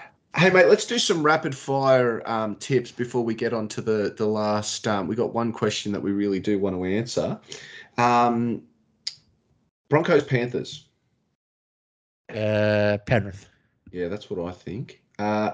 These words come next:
Speaker 1: now, Dragons Roosters for the bounce back gap, for the post coach bounce.
Speaker 2: Uh, no, 'cause that guy that coached, and I had a bit of a look at him. Like,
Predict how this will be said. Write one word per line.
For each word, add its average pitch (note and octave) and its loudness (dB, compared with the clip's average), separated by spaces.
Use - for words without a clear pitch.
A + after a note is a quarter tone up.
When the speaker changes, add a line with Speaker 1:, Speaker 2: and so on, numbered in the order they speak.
Speaker 1:
now, A#2 4
Dragons C#3 2
Roosters B2 2
for A2+ -6
the G#2 -2
bounce A#2 -2
back - -4
gap, - -4
for G#2+ -4
the G#2 2
post - -4
coach G#2 -2
bounce. G2 -6
Speaker 2:
Uh, B2+ 6
no, C#3 6
'cause B2+ -4
that D3+ 2
guy B2 0
that A#2 -6
coached, A#2 -4
and A2+ -2
I A2+ -2
had A#2 0
a - -2
bit A2+ -2
of G#2+ -4
a - -6
look B2 -2
at A2+ 0
him. G#2 -2
Like, A2+ -4